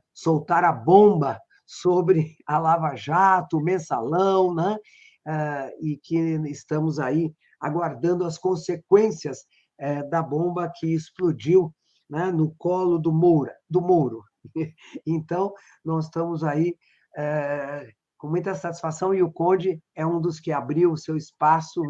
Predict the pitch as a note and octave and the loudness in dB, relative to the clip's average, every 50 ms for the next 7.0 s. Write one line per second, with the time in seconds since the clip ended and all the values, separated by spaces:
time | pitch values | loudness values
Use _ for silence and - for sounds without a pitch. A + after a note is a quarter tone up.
0 | C#3 - D3 D3+ E3 F#3 F#3 E3 F#3+ E3+ E3 - D3+ B2+ B2 C#3 D#3 F3 F3+ E3 | -6 -6 -4 -2 0 0 0 0 -2 -2 -4 -6 -6 -4 -2 0 2 2 2 0
1 | D#3+ - B2+ C#3+ E3 F3 F3 - _ _ _ _ - C3 C3+ C#3 D3 C#3 - - | -4 -8 -8 -6 -6 -6 -8 -10 _ _ _ _ -6 -4 -4 -4 -4 -6 -6 -10
2 | C#3 - - - D#3 - - - A2+ - - - _ _ _ _ _ _ C3+ B2+ | -10 -10 -10 -10 -10 -10 -8 -10 -10 -10 -10 -12 _ _ _ _ _ _ -14 -10
3 | C#3 D3+ C#3 C3 E3+ F#3 G3+ G#3 G#3 - - D#3+ - F3+ F#3+ G3 G#3 F#3+ E3+ F#3 | -10 -10 -6 -2 2 2 4 4 2 0 -4 -4 -2 -2 0 0 -2 -2 -4 -6
4 | F3+ - _ _ _ _ - E3 D3+ D#3+ F3 F3+ E3+ D#3+ - E3 D3+ B2+ B2+ F#3 | -8 -10 _ _ _ _ -12 -8 -4 -4 -4 -4 -4 -8 -10 -14 -12 0 2 4
5 | G3+ A3 G#3+ G#3 F#3 D#3 D3+ E3 F3 F#3+ F#3+ F3+ - F#3 F3 E3 E3 D#3 - - | 4 4 2 -2 -4 -4 -2 0 0 0 0 0 -4 -6 -6 -6 -6 -6 -6 -6
6 | E3 E3 - E3 E3 E3 E3 D#3 - - D#3+ C#3 A#2 - - _ _ _ _ | -6 -4 -2 -2 0 0 -2 -2 -4 -6 -4 -4 -6 -8 -10 _ _ _ _